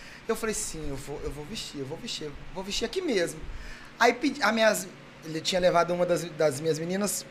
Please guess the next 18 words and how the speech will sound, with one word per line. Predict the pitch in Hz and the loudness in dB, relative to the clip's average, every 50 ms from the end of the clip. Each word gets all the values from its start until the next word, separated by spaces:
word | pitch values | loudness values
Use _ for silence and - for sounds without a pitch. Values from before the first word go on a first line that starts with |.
| - | 0
pra, | - 185 190 196 202 202 202 202 196 185 175 160 151 143 - - - - - - - - | 6 8 10 10 12 12 12 12 12 10 8 8 6 2 -2 -8 -16 -18 -20 -20 -8 0
falar | - 190 202 208 | 6 8 8 8
nisso, | 214 220 214 - | 8 4 2 2
um | 240 220 | 4 8
beijo, | 226 240 240 214 233 | 8 8 8 8 4
Ludmilla | 233 196 214 214 226 226 | 0 2 2 2 2 2
e | 226 | 2
Brando, | 190 220 220 220 | 2 2 0 0
esqueci | 220 - - - - 240 | -2 -6 -8 -6 -6 -4
de | - - | -2 2
falar | 220 220 214 | 2 2 2
de | 202 | 2
vocês, | 208 214 208 - 208 208 | -2 -4 -2 -2 -2 0
minhas | 202 202 196 196 - | 2 0 0 0 0
filhas | - 202 190 - | -4 -4 -4 -2
queridas, | - 196 190 196 185 185 190 | -2 -2 -2 -2 -2 0 0
amo | 202 208 202 | 0 0 0
vocês. | 208 220 - - 156 147 139 | -2 -4 -4 -4 -6 -8 -8